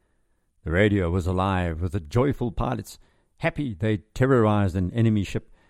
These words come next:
even if it wasn't sinking. But the ship Carbello in his flight attack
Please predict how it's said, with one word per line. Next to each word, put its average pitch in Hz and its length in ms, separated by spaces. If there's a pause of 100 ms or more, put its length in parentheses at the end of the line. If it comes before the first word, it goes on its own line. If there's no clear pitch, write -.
(180)
even 113 440
if 101 120
it 90 100
wasn't 92 320
sinking. 123 360 (720)
But 143 360
the 113 80
ship - 240
Carbello 117 520
in 110 60
his 95 140
flight 147 320
attack - 360